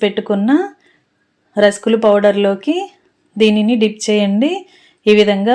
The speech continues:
పౌడర్ అంతా కూడా పిండి ముద్దకి అంటుకునేలా మొత్తం అంతా కోట్ చేసుకుని ప్లేట్లోకి పెట్టుకోండి. రసకుల పౌడర్కి బదులుగా బ్రెడ్ పౌడర్ అయినా కూడా ఇదే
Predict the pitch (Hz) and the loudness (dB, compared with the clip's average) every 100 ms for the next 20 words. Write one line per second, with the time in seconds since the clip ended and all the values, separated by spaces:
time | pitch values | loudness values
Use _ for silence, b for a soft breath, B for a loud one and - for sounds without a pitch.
0 | 262 220 202 208 202 202 208 208 202 226 | 2 0 0 -2 -4 -2 -2 -2 -4 0
1 | 320 - _ _ _ _ _ _ _ _ | -2 -2 _ _ _ _ _ _ _ _
2 | _ _ _ _ _ - 226 214 208 196 | _ _ _ _ _ -4 0 0 0 -2
3 | 202 254 220 202 220 208 208 208 285 370 | -2 0 0 -2 -2 -2 0 2 0 0
4 | B B B - 202 208 208 208 202 247 | B B B -2 -2 0 -2 0 0 0
5 | 254 214 214 220 214 - 220 277 294 220 | 2 0 0 -2 -2 -2 -2 -2 0 0
6 | 208 208 208 214 202 208 - 208 208 294 | 0 -2 -4 -4 -4 -6 -6 -4 -2 -2
7 | 370 370 _ _ _ _ _ _ _ _ | -6 -12 _ _ _ _ _ _ _ _
8 | _ _ _ _ _ _ _ _ _ _ | _ _ _ _ _ _ _ _ _ _
9 | _ _ _ _ _ _ _ _ _ _ | _ _ _ _ _ _ _ _ _ _
10 | _ _ _ _ _ _ _ _ 208 208 | _ _ _ _ _ _ _ _ 0 0
11 | - 233 233 214 214 208 240 226 214 208 | 0 -4 0 0 2 0 -2 -2 0 0
12 | 208 202 277 370 B B B - 208 202 | -2 -2 -2 -2 B B B -2 0 0
13 | - 214 208 208 208 202 208 214 208 214 | 2 2 4 4 0 -2 -4 -2 0 2
14 | 262 220 202 | 2 2 0